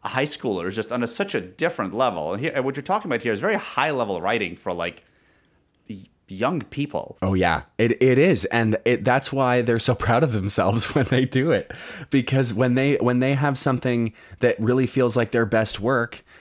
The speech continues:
Speaker 2: and that is really authentic to them, they're really proud of it. It's, for many of those students, it's the best writing they've ever done, and they earned it. They deserve that because they work really hard and they do what I ask them. They really dig deep and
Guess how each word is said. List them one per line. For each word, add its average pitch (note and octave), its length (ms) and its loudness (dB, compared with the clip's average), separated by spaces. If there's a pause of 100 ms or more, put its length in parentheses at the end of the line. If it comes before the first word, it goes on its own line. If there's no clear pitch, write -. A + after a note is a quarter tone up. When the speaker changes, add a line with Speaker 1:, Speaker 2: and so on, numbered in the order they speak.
Speaker 2:
and A2+ 160 0
that A2 80 4
is G#2+ 140 0
really A#2+ 240 2
authentic A2+ 580 0
to A2 120 -4
them, F#2+ 360 -2 (320)
they're C3+ 200 4
really C3 340 2
proud C3+ 360 0
of A3+ 120 0
it. E2 200 -4
It's, D3+ 220 2
for - 200 -2
many D3 300 2
of D#4+ 80 2
those E3 140 2
students, C3+ 340 2
it's C3+ 140 -2
the C#3+ 80 2
best C3 280 0
writing D3 280 2
they've D3 160 2
ever D3 200 0
done, E3 300 2
and C#3 180 2
they F3+ 140 4
earned F#3+ 260 2
it. - 200 0
They C3 100 2
deserve D3+ 540 0
that E2 340 0
because G2 540 -2 (360)
they C#3+ 140 4
work A3+ 240 0
really G3+ 200 2
hard E3 280 2
and C#3 100 2
they D#3 100 2
do D3+ 260 0
what F#3+ 120 2
I F#3 100 0
ask F#3 300 -2
them. E2 220 -2
They A#2+ 140 0
really F3 240 2
dig D3 320 -2
deep G#3 280 0
and F2 220 -2